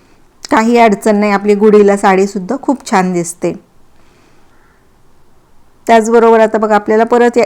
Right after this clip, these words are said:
या ठिकाणी जे चौकोन येणार आहे, तर तिथं सुई उचलायची नाही आणि सुई न उचलता कपडा फिरवून घ्यायचा. इथं लॉक करायला विसरायचं नाही. आता ही ठिकाणी बघा, आपली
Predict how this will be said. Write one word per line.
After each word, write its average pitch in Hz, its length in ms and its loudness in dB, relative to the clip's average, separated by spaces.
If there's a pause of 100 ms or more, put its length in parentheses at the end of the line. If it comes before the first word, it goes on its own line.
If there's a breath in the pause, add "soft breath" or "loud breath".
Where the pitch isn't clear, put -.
या 220 140 2
ठिकाणी 247 360 0
जे 285 120 0
चौकोन 254 600 0
येणार 208 320 2
आहे, 196 260 -2
तर 202 140 -6 (120)
तिथं 233 200 -2
सुई 233 260 -4
उचलायची 226 680 0
नाही 196 380 0 (680 soft breath)
आणि 214 460 -2
सुई 240 360 -2
न 247 80 2
उचलता 233 460 0
कपडा 226 400 0
फिरवून 208 380 2
घ्यायचा. 208 440 0 (1700 soft breath)
इथं 214 260 -2
लॉक 240 300 2
करायला 247 300 2
विसरायचं 233 580 0
नाही. 208 340 0 (1300 soft breath)
आता 214 200 -2
ही 254 200 0
ठिकाणी 247 400 -2
बघा, 226 180 2
आपली 240 340 -2